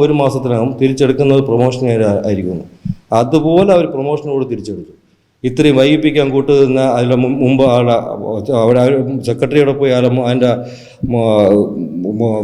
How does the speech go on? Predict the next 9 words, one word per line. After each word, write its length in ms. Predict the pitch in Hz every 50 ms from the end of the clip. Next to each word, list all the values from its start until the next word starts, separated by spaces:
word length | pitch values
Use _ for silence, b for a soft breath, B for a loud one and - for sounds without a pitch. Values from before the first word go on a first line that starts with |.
| 104
മുതിർന്ന 320 | 113 110 127 139 147 151 143 127
ഉദ്യോഗസ്ഥരോടെ 540 | 117 117 135 147 147 143 156 139 135 127 120 104
പോയി, 100 | 113 117 117
അവരാരുമില്ല. 640 | 110 113 120 117 117 120 131 135 131 113 98 85 - - - - _ - 120
നിർദ്ദേശം 380 | 113 117 123 143 139 143 139 135
കൊടുത്ത 180 | 135 131 113 117 113
ആഭ്യന്തരമന്ത്രിയോടെ 760 | 117 131 135 135 139 143 139 135 131 127 131 131 127 123 123 104 120
പോയി. 140 | 117 113 120 120 120 - _ -
അവിടെ 180 | - 117 131